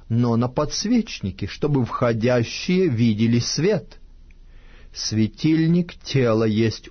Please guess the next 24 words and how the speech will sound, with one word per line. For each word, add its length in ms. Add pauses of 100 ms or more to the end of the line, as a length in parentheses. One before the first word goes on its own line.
око. 480 (380)
Итак, 560 (580)
если 580 (140)
око 400
твое 380
будет 340
чисто, 500
то 160
и 140
все 400 (180)
тело 380
твое 420
будет 320
светло. 640 (840)
А 100
если 420
оно 300
будет 340
худо, 500
то 220
и 180
тело 480
твое 340
будет 560